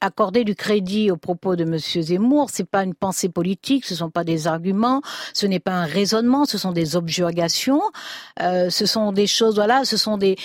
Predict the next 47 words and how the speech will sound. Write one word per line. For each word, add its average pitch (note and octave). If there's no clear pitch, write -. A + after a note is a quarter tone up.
des F#3+
déclarations G#3
qui G#3
ne F#3+
reposent G3
pas, G#3
euh, F3+
ni A#3+
sur C#4
une B3
philosophie, G#3+
justement. G#3
Il E4+
y E4
a B3
des, G3
il G3+
y G3+
a, G3
il G#3+
y A3+
a, C#4
il A#3
y C4
a E4+
des, G#3
des F3+
concepts G3
philosophiques, F3+
euh, F3
de F3
droite, E3+
il G#3+
y -
a -
des F3+
concepts F3+
philosophiques F3
d'exclusion, F3+
et D#3+
cetera. A#3
Ça A#3+
ne G3+
repose G#3
pas G3
sur E3+
ça. -